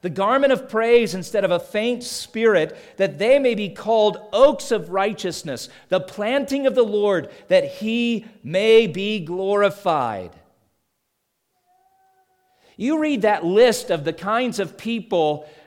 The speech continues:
that Messiah has been anointed to serve and bless and minister to, and there are no rebels mentioned in this particular portion.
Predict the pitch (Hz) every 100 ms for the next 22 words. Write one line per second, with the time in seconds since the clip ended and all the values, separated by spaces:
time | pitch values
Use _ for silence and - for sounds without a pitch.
0 | - 175 185 185 175 170 - 220 240 220
1 | 175 180 143 113 190 175 170 170 170 196
2 | 233 185 180 - 165 - - 220 226 202
3 | 170 156 160 165 196 214 - 160 160 202
4 | 220 - 165 143 160 151 143 - - -
5 | 160 180 147 233 269 196 180 180 190 240
6 | 262 254 - - 139 170 220 240 196 175
7 | 120 160 214 208 202 170 165 160 208 208
8 | 185 190 180 156 147 147 170 165 - 117
9 | 90